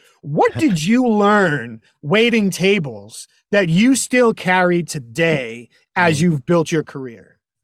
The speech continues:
Speaker 2: You, you know, um, waiting tables is sales one oh one. I mean, it is, it is the hard knocks of sales. Uh, you know, I had to start, I did it at, at a really young age.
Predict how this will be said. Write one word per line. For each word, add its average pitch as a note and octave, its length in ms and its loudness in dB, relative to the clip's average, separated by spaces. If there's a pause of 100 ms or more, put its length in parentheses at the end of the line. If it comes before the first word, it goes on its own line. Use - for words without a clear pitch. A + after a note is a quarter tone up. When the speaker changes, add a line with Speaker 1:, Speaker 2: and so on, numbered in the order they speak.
(320)
Speaker 2:
You, C3 140 -6
you D#3 200 -4
know, B2 320 2
um, A2+ 500 -4
waiting C3 400 0
tables A#2+ 440 -4
is A2 200 -10
sales B2 320 0
one A#2+ 240 0
oh A2+ 120 0
one. G#2+ 340 0
I G#2+ 60 -6
mean, A2 220 -8
it C#3 180 0
is, C3 300 -2 (280)
it D#3+ 100 2
is D3 140 0
the C3+ 80 0
hard C3 420 0
knocks A#2+ 380 -2
of G#2+ 120 -8
sales. A2+ 680 -6 (440)
Uh, A2 480 0 (440)
you C3 120 0
know, A2+ 420 0 (340)
I C#3+ 160 2
had F#3+ 120 4
to C3 80 -2
start, C#3+ 260 0
I D#3 100 2
did F#3 180 0
it E3+ 180 -2
at, - 180 -6
at C3+ 200 -4
a C3 40 -6
really D3 420 0
young A#2+ 260 2
age. A#2 480 -2